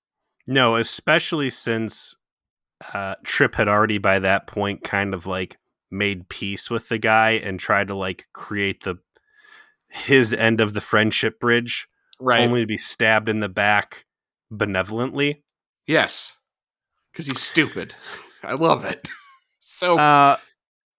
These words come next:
Speaker 2: uh, and, and then before we end Act One, there was one other major element, which was a-, another plot twist, which is the space fascist boss actually comes to Enterprise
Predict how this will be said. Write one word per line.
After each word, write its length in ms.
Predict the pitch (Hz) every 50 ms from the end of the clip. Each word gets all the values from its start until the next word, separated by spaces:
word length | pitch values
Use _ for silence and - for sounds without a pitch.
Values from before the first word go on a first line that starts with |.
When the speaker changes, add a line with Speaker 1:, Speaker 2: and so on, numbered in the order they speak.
| _ -
Speaker 2:
uh, 300 | 165 165 160 156 156 - -
and, 200 | 151 170 170 165
and 180 | 139 180 185 180
then 380 | 190 190 180 175 175 170 156 - - 147 139 131
before 460 | 160 156 - - 208 214 240 220 214
we 180 | 202 180 147
end 200 | 113 156 165 156
Act 220 | 151 143 120 - -
One, 360 | 135 123 113 90 73 80 110 - _ _ _ _
there 140 | 139 131 127
was 140 | 123 120
one 180 | 131 143 151 151
other 160 | 143 127 127 120
major 360 | 117 117 117 113 - 123 113
element, 400 | 107 107 110 107 101 98 98 - -
which 280 | 113 120 113 - -
was 420 | 123 120 117 113 110 110 - - - _ _ _ _ _ _ _ _ _ _ _ _ _ 127
a-, 120 | 147 - -
another 380 | 143 143 143 147 165 180 165
plot 300 | 131 - 180 208 226 - -
twist, 340 | - 120 98 107 - - 139
which 180 | 135 131 -
is 280 | 139 127 120 - - - _ _ _ _
the 380 | 113 131 131 131 127 127 127 _
space 380 | - - - 160 160 170 -
fascist 480 | - 170 165 156 151 - 160 147 - 123
boss 300 | 143 135 131 139 - - -
actually 340 | 143 147 143 - - 160 135
comes 300 | - - 175 208 220 220
to 100 | 226 220
Enterprise 720 | 220 254 254 - - 131 107 95 95 110 120 - - -